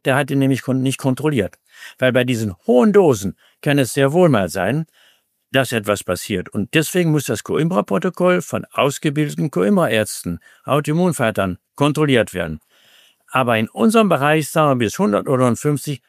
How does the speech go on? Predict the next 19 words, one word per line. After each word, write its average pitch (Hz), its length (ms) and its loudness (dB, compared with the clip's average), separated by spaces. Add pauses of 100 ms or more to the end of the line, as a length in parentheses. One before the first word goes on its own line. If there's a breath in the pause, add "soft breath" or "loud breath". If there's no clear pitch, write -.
passiert 131 500 -2 (160)
so 113 220 -4
gut 113 240 -2
wie 107 80 0
nie 190 180 2
was. 190 240 2 (160 soft breath)
Sollte 175 400 2
einer 147 240 2
ein 113 160 -2
komisches 160 360 0
Gefühl 120 280 2
im 226 80 4
Bauch 110 160 4
haben, 185 280 2 (200 soft breath)
Calcium 123 380 -2
kontrollieren, 127 520 2
kostet - 260 -4
fünfzig 135 300 -4
Cent, 143 300 0